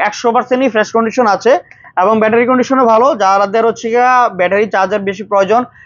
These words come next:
এবং পাবজি, ফ্রি ফায়ারের মতো গেম খেলেন বাজেট তিরিশ হাজার টাকার মতো, তাহলে আপনার জন্য iPhone-এর মধ্যে এই মডেলটা হলো সর্বোচ্চ বেস্ট ফোন। এটার দাম হচ্ছে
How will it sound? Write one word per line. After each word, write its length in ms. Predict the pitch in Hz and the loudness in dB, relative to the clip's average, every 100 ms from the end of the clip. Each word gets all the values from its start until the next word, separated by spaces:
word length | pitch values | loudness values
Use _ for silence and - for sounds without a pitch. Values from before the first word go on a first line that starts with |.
| - 175 | -6 -2
এবং 160 | 190 214 196 _ _ | 2 0 -2 _ _
পাবজি, 400 | 214 220 196 254 | 0 2 -2 -6
ফ্রি 160 | 226 247 | -4 -2
ফায়ারের 300 | 240 254 247 | 0 2 2
মতো 160 | 254 247 | 0 -2
গেম 200 | 208 208 | -2 -2
খেলেন 220 | 226 254 226 | 0 0 0
বাজেট 220 | 185 185 175 | 0 0 -2
তিরিশ 180 | 247 220 254 | -6 -2 0
হাজার 180 | 233 | 0
টাকার 200 | 247 247 | 2 2
মতো, 200 | 240 240 | 0 -2
তাহলে 340 | 285 208 202 233 | 0 2 2 2
আপনার 220 | 202 214 | 0 0
জন্য 180 | 220 240 277 180 | 0 2 2 0
iPhone-এর 320 | 185 208 220 220 | -2 -2 -2 -2
মধ্যে 180 | 208 247 | 0 0
এই 40 | 208 | 2
মডেলটা 340 | 196 202 196 | 0 0 2
হলো 200 | 220 262 311 - _ _ | 2 2 0 -6 _ _
সর্বোচ্চ 380 | - 226 240 - | -4 -2 -2 -2
বেস্ট 300 | 214 226 233 214 | 0 0 -2 -2
ফোন। 200 | 240 294 330 185 | 0 0 -2 -2
এটার 200 | 202 196 | -2 0
দাম 160 | 208 220 | 0 0
হচ্ছে 200 | 220 | 0